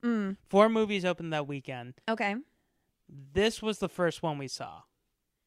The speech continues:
Speaker 1: Okay.
Speaker 2: Then
Speaker 1: Was
Speaker 2: on
Speaker 1: there any big Disney movies out at this time?
Speaker 2: Kind of. It was a Touchstone movie.
Speaker 1: Yep.
Speaker 2: You may have heard of it. It's called The Sixth Sense.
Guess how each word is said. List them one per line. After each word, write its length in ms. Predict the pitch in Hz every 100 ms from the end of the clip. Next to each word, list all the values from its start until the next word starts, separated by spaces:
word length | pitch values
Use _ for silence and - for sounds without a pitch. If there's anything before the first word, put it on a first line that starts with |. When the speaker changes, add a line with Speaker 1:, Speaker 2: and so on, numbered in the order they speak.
| -
Speaker 1:
Okay. 160 | 226 175
Speaker 2:
Then 480 | 160 160 180 202 - _ _ _
Speaker 1:
Was 80 | 156
Speaker 2:
on 40 | 151
Speaker 1:
there 260 | 247 233 - 226
any 180 | 226
big 240 | 214 208 185
Disney 320 | 175 226 269
movies 340 | 285 302 311
out 180 | 302 302
at 100 | 311
this 160 | 311 -
time? 340 | 294 302 320 - _ _ _ _ _ _ _ _ _ _ _ _ _ _ _ _
Speaker 2:
Kind 680 | - - - 180 262 349 370
of. 260 | 381 381 - 254 233 -
It 140 | 214
was 120 | 214 214
a 60 |
Touchstone 760 | - - 233 - - 175 151 139
movie. 440 | 135 127 123 123
Speaker 1:
Yep. 280 | 214 196 196 _ _ _ _ _ _ _ _ _ _ _ _ -
Speaker 2:
You 80 | 196
may 160 | 208
have 140 | 208 -
heard 220 | 196 170
of 80 | 147
it. 180 | 127 - _ _ _ _ _ _ _ _ _ _ _ _ -
It's 100 | -
called 220 | 196 175
The 60 |
Sixth 320 | 151 190 170 -
Sense. 520 | 170 190 185 -